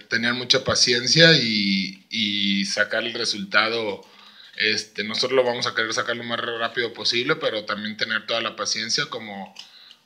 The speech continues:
como vimos con Veracruz, que hasta el minuto,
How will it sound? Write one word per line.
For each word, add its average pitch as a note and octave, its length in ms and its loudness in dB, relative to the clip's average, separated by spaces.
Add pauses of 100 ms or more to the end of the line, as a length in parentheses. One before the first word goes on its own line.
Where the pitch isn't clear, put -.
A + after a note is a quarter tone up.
(500)
como A#2+ 220 -6
vimos B2 300 -6
con B2 140 -6
Veracruz, A2+ 480 -2
que B2 100 -2
hasta G#2 280 -2
el G2+ 80 -6
minuto, G#2+ 1000 -8